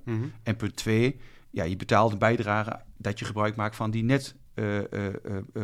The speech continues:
Speaker 2: kosten die ze maken om die gasinfrastructuur
Speaker 1: Ja, dat is
Speaker 2: in, in
Speaker 1: pakken
Speaker 2: stand te houden.
Speaker 1: zevenhonderd euro per jaar.
Speaker 2: Nee, dat is iets
Speaker 1: Oh,
Speaker 2: minder.
Speaker 1: oké.
Speaker 2: Eh, eh, ik, ik kom zo wel even bij een totaalsommetje. En dan de, de laatste is, dan heb je ook nog het voordeel van het rendement van een warmtepomp, wat gewoon hoger ligt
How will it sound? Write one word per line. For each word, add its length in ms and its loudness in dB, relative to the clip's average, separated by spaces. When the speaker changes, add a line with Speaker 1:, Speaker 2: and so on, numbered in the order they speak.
Speaker 2:
kosten 340 0
die 100 -4
ze 100 -2
maken 320 0
om 80 -4
die 80 -4
gasinfrastructuur 640 -2
Speaker 1:
Ja, 60 0
dat 80 -2
is 60 0
Speaker 2:
in, 60 -2
in 0 -
Speaker 1:
pakken 180 0
Speaker 2:
stand 120 4
te 60 4
houden. 200 2
Speaker 1:
zevenhonderd 320 -2
euro 140 -2
per 80 -2
jaar. 280 -2
Speaker 2:
Nee, 240 12
dat 100 10
is 60 2
iets 120 2
Speaker 1:
Oh, 60 2
Speaker 2:
minder. 220 10
Speaker 1:
oké. 240 0
Speaker 2:
Eh, 300 4
eh, 180 6
ik, 120 -6
ik 120 0
kom 140 4
zo 60 6
wel 100 8
even 120 6
bij 80 8
een 60 4
totaalsommetje. 760 6
En 100 4
dan 200 6
de, 120 -12
de 140 0
laatste 420 4
is, 160 0
dan 100 -2
heb 100 -2
je 80 -6
ook 60 -4
nog 120 -4
het 120 -6
voordeel 300 -2
van 160 0
het 100 -2
rendement 400 0
van 140 -2
een 80 -2
warmtepomp, 480 0
wat 120 -4
gewoon 180 -4
hoger 320 4
ligt 240 -2